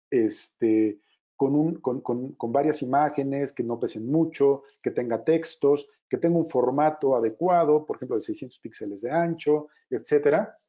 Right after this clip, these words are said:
eh, y el asunto que vas a, que vas a ponerle a la campaña, a que tú, que tú mandes un flyer de un, un J P G de mil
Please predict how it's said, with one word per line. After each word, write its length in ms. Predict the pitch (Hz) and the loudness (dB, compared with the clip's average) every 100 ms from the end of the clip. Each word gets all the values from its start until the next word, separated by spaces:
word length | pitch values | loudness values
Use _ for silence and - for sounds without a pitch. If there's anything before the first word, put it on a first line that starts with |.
| _ _ _ _ _ _ _ _ _ _ - | _ _ _ _ _ _ _ _ _ _ -4
eh, 560 | 123 120 123 120 120 - | 2 4 4 4 2 2
y 100 | 156 | 2
el 100 | 117 | 2
asunto 460 | 110 160 180 165 - | 2 0 0 0 2
que 80 | |
vas 220 | 120 123 127 | 2 2 -2
a, 160 | - | -4
que 80 | - | -4
vas 160 | 117 123 | -4 -6
a 60 | |
ponerle 320 | 131 120 123 127 | -8 -6 -2 0
a 40 | |
la 100 | 127 | 0
campaña, 640 | 156 156 175 160 175 233 _ _ _ _ - | -4 -2 0 0 -2 -4 _ _ _ _ -6
a 100 | 143 | -2
que 80 | |
tú, 360 | 156 226 233 226 | 0 2 0 0
que 100 | 156 | -2
tú 220 | 156 220 220 220 | 0 0 -2 -2
mandes 400 | 160 180 196 185 | -2 0 0 0
un 160 | 190 180 | -2 -2
flyer 500 | 208 180 160 175 175 _ _ _ | 0 2 2 0 -4 _ _ _
de 460 | - 139 160 170 - | -2 2 4 2 0
un, 260 | 170 156 170 | -4 -4 -2
un 220 | 160 151 | -2 -2
J 300 | 147 165 170 | -2 -2 0
P 120 | 175 | -2
G 400 | 156 170 165 160 - _ _ - | 0 2 2 0 -6 _ _ -2
de 640 | 135 143 147 151 151 - | 4 6 6 4 2 -4
mil 680 | 165 143 170 180 180 180 | -4 0 4 4 2 0